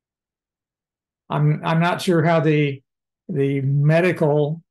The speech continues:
uh, things would work, but I would suspect that somebody who's crucified upside down would die sooner <laughs> than somebody who's, who was crucified right side up.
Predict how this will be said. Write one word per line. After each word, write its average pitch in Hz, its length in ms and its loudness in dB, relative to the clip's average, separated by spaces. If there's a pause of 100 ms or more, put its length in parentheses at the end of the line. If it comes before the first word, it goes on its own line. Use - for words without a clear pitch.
uh, 135 240 -4
things 160 380 0
would 151 160 0
work, 156 340 0
but 156 140 -2
I 175 160 0
would 165 180 0
suspect 175 560 -4
that 165 120 -6
somebody 160 400 0
who's 151 160 0
crucified 160 520 -2
upside 151 480 -2
down 156 280 0
would 139 180 -2
die 139 240 -2
sooner 160 580 2 (340)
<laughs> - 340 -8
than 147 160 2
somebody 156 460 2
who's, 151 340 2 (240)
who 185 140 2 (100)
was 147 240 -2 (160)
crucified 147 720 0
right 139 240 -2
side 135 280 -2
up. 143 300 -4